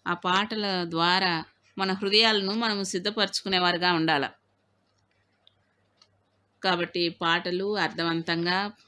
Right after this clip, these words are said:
ప్రార్థనాపూర్వకంగా మనము పాడుకున్నప్పుడు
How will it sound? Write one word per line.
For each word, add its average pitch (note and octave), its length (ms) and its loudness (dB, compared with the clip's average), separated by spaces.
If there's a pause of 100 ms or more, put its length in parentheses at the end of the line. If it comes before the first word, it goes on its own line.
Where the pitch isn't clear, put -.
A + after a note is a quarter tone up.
(240)
ప్రార్థనాపూర్వకంగా E3+ 1200 -2 (1300)
మనము F3 380 2
పాడుకున్నప్పుడు F#3+ 1040 -4